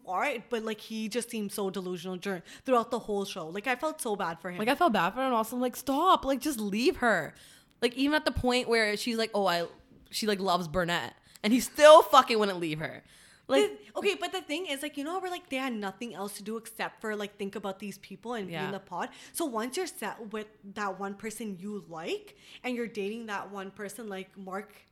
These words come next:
Speaker 1: only had Jessica, right? So th-, I, I'm sure that's all he thought about.
Speaker 2: Like, all the time, right? Like,
Speaker 1: Yeah.
Speaker 2: twenty-four hours a day. How
Speaker 1: He had
Speaker 2: long
Speaker 1: no
Speaker 2: were
Speaker 1: other
Speaker 2: they,
Speaker 1: options.
Speaker 2: how long were they in, in the pod for? Like,
Speaker 1: I think five days.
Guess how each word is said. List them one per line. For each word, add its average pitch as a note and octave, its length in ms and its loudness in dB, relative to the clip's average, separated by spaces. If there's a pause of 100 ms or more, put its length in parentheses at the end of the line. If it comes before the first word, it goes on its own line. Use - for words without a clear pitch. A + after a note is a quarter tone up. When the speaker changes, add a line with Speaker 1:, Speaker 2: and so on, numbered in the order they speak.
(120)
Speaker 1:
only G#3+ 300 -6
had F3+ 320 -6
Jessica, F#3+ 500 -12
right? F3 380 -12 (300)
So D#4+ 140 -4
th-, C4+ 120 -4
I, B3+ 220 -4
I'm B3+ 100 -6
sure E4 160 -6
that's C#4+ 220 -4
all A#3+ 160 -2
he B3+ 100 -6
thought A3 240 -6
about. F3+ 380 -8 (460)
Speaker 2:
Like, G3 180 -6
all E3 240 2
the E3 60 0
time, D#3+ 360 -4
right? C3+ 180 -4
Like, - 120 -4
Speaker 1:
Yeah. D4+ 100 0
Speaker 2:
twenty-four E3 300 -2
hours D#3 160 -4
a - 20 -14
day. E3 120 -6 (200)
How - 140 -8
Speaker 1:
He F#4 60 4
had G4+ 120 2
Speaker 2:
long - 0 -
Speaker 1:
no G4 80 2
Speaker 2:
were G4 80 4
Speaker 1:
other F#4+ 120 0
Speaker 2:
they, F4 40 0 (100)
Speaker 1:
options. G3 440 -10
Speaker 2:
how B3+ 80 -2
long D4+ 160 -2
were F4+ 100 -2
they F4 120 -2
in, E4 260 -4
in A#3+ 160 -4
the A#3+ 60 -6
pod G3 380 -2
for? C3+ 220 -4
Like, F3+ 140 -6 (260)
Speaker 1:
I A3+ 80 -2
think C#4+ 220 -4
five F3+ 280 0
days. E3 400 -12